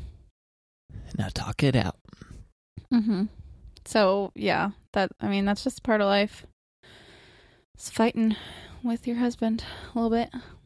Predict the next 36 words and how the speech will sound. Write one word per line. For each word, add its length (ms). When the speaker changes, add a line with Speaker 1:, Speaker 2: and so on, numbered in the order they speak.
Speaker 1:
In 140
the 80
moment, 520
it 180
seems 340
like 180
the 80
biggest 360
deal, 440
and 280
afterwards, 680
Speaker 2:
<laughs> 40
Speaker 1:
it 160
seems 460
like 460
everyone 800
involved 600
was 180
being 300
an 120
idiot. 400
Speaker 2:
Yeah, 360
except, 440
okay, 320
I, 380
like, 220
yeah, 240
it 160
sucks 380
that 160
we 100
had 260
three 220
fights 320
this 180
week 380